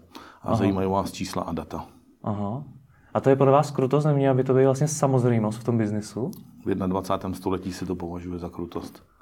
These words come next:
Speaker 1: Jak to?
Speaker 2: To já nevím. To se musíte zeptat mladších.
Speaker 1: Takže vidíte u těch mladších podnikatelů to, že je čísla nezajímají, nebo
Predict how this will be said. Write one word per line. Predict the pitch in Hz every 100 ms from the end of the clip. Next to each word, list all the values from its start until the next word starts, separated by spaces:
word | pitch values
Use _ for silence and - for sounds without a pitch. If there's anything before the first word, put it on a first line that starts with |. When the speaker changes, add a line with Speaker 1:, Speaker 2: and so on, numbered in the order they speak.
| _
Speaker 1:
Jak | 117 117
to? | 113 131 - - _ _ _ _ _ _ _ _ _
Speaker 2:
To | -
já | 87 85
nevím. | 85 82 82 - _ _ _ _ _
To | 92
se | -
musíte | 92 90 95 101
zeptat | 92 95 92
mladších. | 87 - - - - _ _ _ - _ _ _ _ _ _ _ _
Speaker 1:
Takže | 123 131
vidíte | 156 151 156 156
u |
těch | 151 165
mladších | 156 143 147
podnikatelů | - 147 147 143 147 147
to, | 143
že | 135 147 147 143 139
je | 143 - -
čísla | 143 135 160
nezajímají, | 151 151 165 185
nebo | 220 165 151